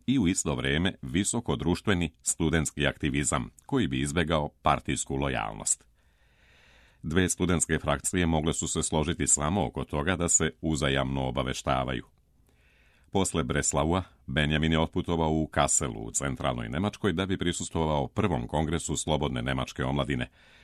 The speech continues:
koji je sazvalo nekoliko različitih omladinskih frakcija i studentskih grupa iz cele Nemačke i Austrije.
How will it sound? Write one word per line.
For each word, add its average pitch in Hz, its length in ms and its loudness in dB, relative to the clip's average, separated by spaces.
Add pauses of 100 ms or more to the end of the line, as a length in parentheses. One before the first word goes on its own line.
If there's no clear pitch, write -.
koji 120 220 0
je 64 80 0
sazvalo 85 440 0
nekoliko 71 440 -2
različitih 73 640 -2
omladinskih 64 580 -4
frakcija 80 600 -2
i 67 180 -2
studentskih 69 600 -4
grupa 73 380 0
iz 55 180 -8
cele 76 480 -2
Nemačke 82 540 -2
i 73 140 -2
Austrije. 62 560 -4